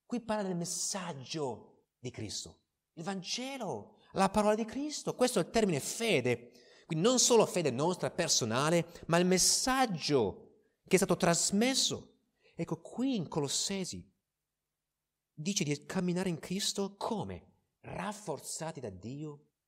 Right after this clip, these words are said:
nella fede. In che modo Dio ci rafforza, ci rende stabili, in che modo ci conferma, letteralmente ci rende stabili? Attraverso la parola di Dio. La fede, il messaggio della verità.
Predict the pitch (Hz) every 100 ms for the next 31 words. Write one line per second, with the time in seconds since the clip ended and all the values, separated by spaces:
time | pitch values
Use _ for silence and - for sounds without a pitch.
0 | _ _ _ _ 135 160 175 - 294 202
1 | _ _ _ _ _ _ _ 190 220 220
2 | 180 170 170 135 101 139 143 - - 131
3 | 113 113 - 101 95 - 98 - - -
4 | - 147 165 170 147 - - - 151 120
5 | 107 98 - _ - 202 220 233 226 196
6 | - 214 - 180 165 - 202 190 156 127
7 | 120 160 185 165 151 170 170 143 156 180
8 | 143 - - 190 156 110 101 - - 123
9 | 135 _ 147 127 101 143 160 - - 151
10 | 139 _ _ _ _ _ _ 104 - 107
11 | 107 101 95 98 - _ _ _ _ _
12 | _ _ _ _ _ - 226 240 _ _
13 | _ _ 127 127 - 180 170 101 110 120
14 | 156 208 226